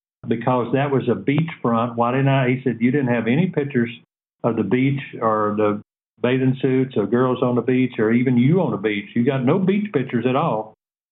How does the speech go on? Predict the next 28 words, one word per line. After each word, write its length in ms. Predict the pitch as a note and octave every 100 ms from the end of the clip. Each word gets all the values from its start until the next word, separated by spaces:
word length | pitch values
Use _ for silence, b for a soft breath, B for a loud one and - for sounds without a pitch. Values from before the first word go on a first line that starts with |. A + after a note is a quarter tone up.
| _
What 240 | C3 C#3 F3
you 80 | D#3
got 240 | E3 F#3
is 60 | - -
pictures 380 | D3 C#3+ B2+ D3
inside 500 | D3 C#3+ D3 C#3+ D3
our 380 | C#3+ C#3+ D#3 E3
airbase 380 | A#2 B2 C3
down 220 | B2 B2+ C3+
in 100 | C3+
Nha 160 | C3+
Trang." 400 | D#3+ F3+ D#3+ A#2+ - _ _ _ _ -
It 100 | C3+
didn't 240 | E3+ F3
turn 160 | D3 C#3+
out 180 | A#2+ -
<laughs> 20 |
well. 480 | - C3+ - - - _ _ _ -
So 160 | E3+ F3+
anyway, 480 | A3 F#3+ D#3+ D#3 D#3
uh, 220 | D#3+ D#3
that's 260 | D#3 D#3+ -
the 80 | C3
story. 400 | - C#3 C3 C#3
You 120 | D3+ D#3+
can 180 | C3+ C3 C3 C3+
read 240 | C3 B2+
it. 120 | B2+